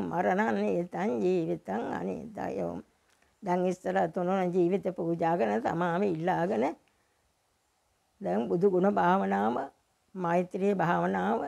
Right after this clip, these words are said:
පිළිකුල් භාවනාව, අර එක සමත භාවනාව. හිත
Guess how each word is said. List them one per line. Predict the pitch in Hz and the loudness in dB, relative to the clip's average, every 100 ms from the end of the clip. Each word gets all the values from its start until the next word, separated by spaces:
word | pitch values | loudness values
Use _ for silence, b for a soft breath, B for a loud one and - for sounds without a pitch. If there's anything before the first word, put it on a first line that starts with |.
| - | -8
පිළිකුල් | - 175 190 185 208 | -6 -4 -2 -2 0
භාවනාව, | 175 175 180 175 233 208 208 | 2 2 2 2 0 0 0
අර | 165 190 | -2 -2
එක | 147 254 | -4 -8
සමත | - 208 277 269 | -2 2 4 4
භාවනාව. | 190 147 151 147 156 92 - - _ _ _ _ _ _ - | 4 2 2 0 -4 -6 -8 -10 _ _ _ _ _ _ -4
හිත | 185 | -4